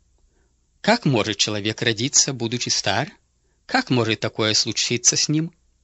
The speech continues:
Послушайте, что ответил ему великий учитель: "Как Моисей вознес змею в пустыне, так должно вознесено быть Сыну Человеческому,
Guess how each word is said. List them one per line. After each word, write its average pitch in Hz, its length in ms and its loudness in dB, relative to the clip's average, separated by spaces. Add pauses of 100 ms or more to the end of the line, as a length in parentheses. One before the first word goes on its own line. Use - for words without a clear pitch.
(680)
Послушайте, 135 680 0 (180)
что - 260 2
ответил 120 640 4
ему 123 180 4
великий 107 440 -2
учитель: 101 520 -4 (1160)
"Как 117 280 6
Моисей 123 420 6
вознес 123 560 2
змею 117 400 2
в 143 60 -14
пустыне, 143 640 2 (540)
так 156 220 6
должно 147 460 4
вознесено 127 640 0
быть 139 220 -2
Сыну 190 380 4
Человеческому, 123 840 0